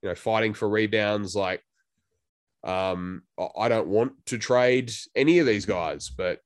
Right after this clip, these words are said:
um, it, it appears like that's probably what will end up having, happening eventually. So at least,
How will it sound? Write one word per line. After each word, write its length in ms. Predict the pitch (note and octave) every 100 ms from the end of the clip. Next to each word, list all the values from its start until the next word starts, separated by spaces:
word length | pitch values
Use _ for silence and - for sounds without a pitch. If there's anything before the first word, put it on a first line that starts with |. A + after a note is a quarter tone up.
| _ _ -
um, 560 | F#2 F#2 F2+ F2 F2 _ _ _ _ _ _ _ _ - - -
it, 120 | G#2 _ -
it 100 | F2+
appears 420 | - A2+ G#2 F2
like 320 | G2 F2+ -
that's 320 | G2+ F2+ -
probably 560 | - - G#2 F#2 E2+ F2+
what 220 | F2 B1+
will 380 | F#2 F2 F2 - -
end 180 | F#2 F#2
up 140 | F2 -
having, 500 | G2+ G2 E2+ E2 - _
happening 320 | F#2+ G2+ F2+ E2
eventually. 720 | D#2 A#2 - D#2+ C#2+ F2+ B2+
So 420 | - F2 E2+ E2+
at 160 | F2 -
least, 540 | F#2 G2 - - -